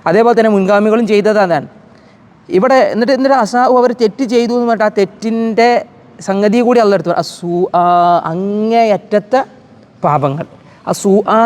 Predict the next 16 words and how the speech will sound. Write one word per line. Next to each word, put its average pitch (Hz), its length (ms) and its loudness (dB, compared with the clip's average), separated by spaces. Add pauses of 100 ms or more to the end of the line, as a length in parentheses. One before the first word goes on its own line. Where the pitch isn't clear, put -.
(120)
എന്നുള്ളത് 196 400 0
അങ്ങേയറ്റ, 190 560 -2
അതൊരു 196 240 0 (140)
നമ്മൾ 175 200 -2
പറയില്ലേ 151 240 0
സൂപ്പർലേറ്റീവാണ്. 190 880 0 (460)
ഉദാഹരണത്തിന് 190 460 -2 (500)
കബീർ 220 480 2
എന്ന് 208 140 0
പറഞ്ഞു 190 160 0
കഴിഞ്ഞാൽ 196 200 -2 (520)
വലുത്, 151 280 0 (540)
ഏറ്റവും 214 360 0
വലുത് 190 240 0
എന്നുള്ളതിനെ 190 300 -2
ഉപയോഗിക്കും 180 380 0